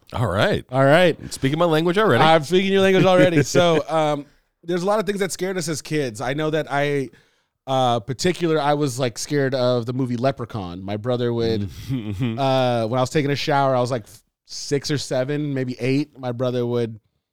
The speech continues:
Speaker 2: reach his hand into the bathroom, turn off the lights, scream, "Leprechaun," and slam the door.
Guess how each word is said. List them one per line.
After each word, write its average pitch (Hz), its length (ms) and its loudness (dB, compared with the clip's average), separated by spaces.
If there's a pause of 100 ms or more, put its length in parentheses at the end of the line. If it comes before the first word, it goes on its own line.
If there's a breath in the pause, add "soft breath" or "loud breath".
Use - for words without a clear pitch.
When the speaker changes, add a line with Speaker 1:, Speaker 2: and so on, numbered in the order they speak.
(120)
Speaker 2:
reach 120 240 -2
his 123 140 -6
hand 123 280 -2
into 123 200 -4
the 120 320 0
bathroom, 143 460 -2
turn 143 200 -4
off 127 140 -4
the 131 80 -8
lights, 123 260 0
scream, 139 420 -4
"Leprechaun," 123 720 -2 (440)
and 135 180 -2
slam 147 340 0
the 127 80 -2
door. 113 380 0